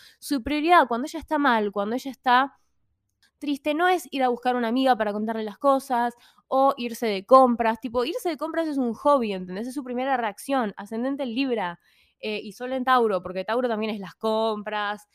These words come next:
las posesiones, los lujos, y todo eso ya lo vamos a hablar, porque todo esto cuadra en el, en la ca-, la carta de Cher, la carta inventada de Cher que acabo de hacer. Pero cuando ella está triste, que ahí es cuando actúa esto que les decía para sentirse seguro, para sentirse reconfortado,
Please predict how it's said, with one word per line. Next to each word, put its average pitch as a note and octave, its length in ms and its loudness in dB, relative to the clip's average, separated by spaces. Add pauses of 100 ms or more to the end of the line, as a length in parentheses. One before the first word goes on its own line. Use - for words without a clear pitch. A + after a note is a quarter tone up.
(140)
las F#3+ 180 -12
posesiones, A3+ 800 0
los F3 160 -4
lujos, A#3 500 -4
y G#3 60 -18
todo C4+ 140 -4
eso D4+ 200 -6
ya C4+ 140 -14
lo C4+ 100 -10
vamos D4+ 240 -14
a A3+ 40 -12
hablar, A#3 280 -2
porque G3+ 200 -14
todo D#4+ 220 -2
esto D#4 280 -4
cuadra A3+ 420 2
en F3+ 100 -6
el, E3+ 180 -10
en F#3 160 -8
la F3 80 -8
ca-, F3+ 140 -12
la F3+ 140 -8
carta G3 220 -6
de F#3 80 -6
Cher, E3 300 -8 (120)
la G3+ 120 -8
carta A3 240 -6
inventada G3 500 0
de F#3 100 -4
Cher F#3+ 240 -10
que F#3+ 80 -14
acabo F#3 200 -8
de F3 80 -8
hacer. E3 280 -14 (760)
Pero C4 160 -2
cuando D4+ 220 0
ella G#4 120 -2
está D4+ 260 0
triste, G#3 540 -2 (520)
que A#3+ 80 0
ahí D#4 180 2
es D4+ 80 2
cuando G#3 400 -2
actúa A3+ 320 -4
esto A#3+ 160 -4
que G3+ 80 -4
les F#3 100 -2
decía G#3 240 -2
para G#3 140 -4
sentirse G#3 320 -8
seguro, G#3+ 520 0
para F#3+ 160 -6
sentirse G#3 500 -6
reconfortado, F#3+ 1120 0